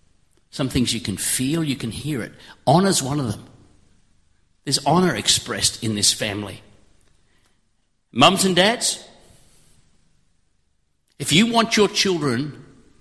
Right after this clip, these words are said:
to honor you, how about you start by honoring one another? Speaking well of each other. Speaking well of each other in private, speaking well of each other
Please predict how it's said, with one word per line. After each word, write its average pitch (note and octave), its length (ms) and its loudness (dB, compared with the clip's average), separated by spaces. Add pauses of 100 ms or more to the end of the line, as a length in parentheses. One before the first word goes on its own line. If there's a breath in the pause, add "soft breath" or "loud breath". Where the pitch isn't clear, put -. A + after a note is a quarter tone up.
(360)
to E3+ 160 2
honor D3 180 6
you, C3 300 2
how D3+ 260 -2
about C#3 280 -4
you C3 100 -4
start A#2+ 320 -2
by A2+ 140 0
honoring A2+ 400 0
one G#2+ 140 -4
another? F#2 340 -8 (1200)
Speaking D3 520 0
well C3 200 2
of A#2 100 -4
each G2+ 220 -4
other. G2+ 220 -10 (580 soft breath)
Speaking D#3+ 380 2
well D#3+ 160 4
of D3+ 80 0
each D3+ 160 0
other D#3+ 180 2
in C#3 160 0
private, C#3 360 2
speaking D3 440 0
well D3 180 4
of C#3+ 100 0
each C#3+ 260 0
other C3+ 360 2